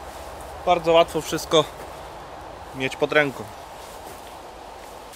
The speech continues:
Jak już wspomniałem, przy takich pracach obozowych, kiedy będziemy musieli przygotować drewno na opał, no to taki uchwyt bardzo nam pomoże, bo mamy już toporek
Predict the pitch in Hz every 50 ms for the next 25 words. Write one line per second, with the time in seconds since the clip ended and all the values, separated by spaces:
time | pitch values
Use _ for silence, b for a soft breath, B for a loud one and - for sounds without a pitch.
0 | - - - - - - - - - - - 160 202 226 214 233 226 - - -
1 | - - - - - - - - - - - 202 196 208 226 226 220 208 185 -
2 | 202 180 196 196 - 185 170 - - - 196 208 - 202 185 - 170 160 175 160
3 | 185 208 202 196 - - 180 170 170 165 170 180 180 180 170 - 180 165 160 -
4 | - - - - - - - - - - - - - - - - - 160 160 -
5 | - 185 180 175 160 151 - 170 185 170 160 170 165 151 - - - - - -
6 | - - - - - - - - - - - - - - - - - - - -
7 | - - - - - 269 294 330 320 - 339 - 427 - - - - - - -
8 | - - - - - - - - - - - - - 392 427 - 403 - - 370
9 | 349 - - - 277 269 - - - - - - - - 214 202 196 220 208 208
10 | 208 208 185 - - - - - - - - - - - - - - - - -
11 | - - 262 262 247 220 170 160 147 147 151 165 175 175 165 156 - - 160 -
12 | 175 160 156 143